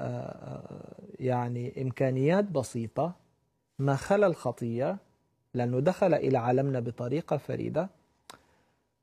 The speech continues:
وأظهر أنه أقوى من الموت.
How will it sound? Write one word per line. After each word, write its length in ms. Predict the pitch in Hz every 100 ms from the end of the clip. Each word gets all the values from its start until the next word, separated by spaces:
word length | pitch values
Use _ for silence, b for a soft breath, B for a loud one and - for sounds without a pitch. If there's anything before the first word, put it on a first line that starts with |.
| _ _ -
وأظهر 1300 | 160 208 220 202 175 - - - 233 208 196 175
أنه 240 | 170 180 180
أقوى 340 | 180 - 165
من 160 | 160 151
الموت. 460 | 151 156 123 -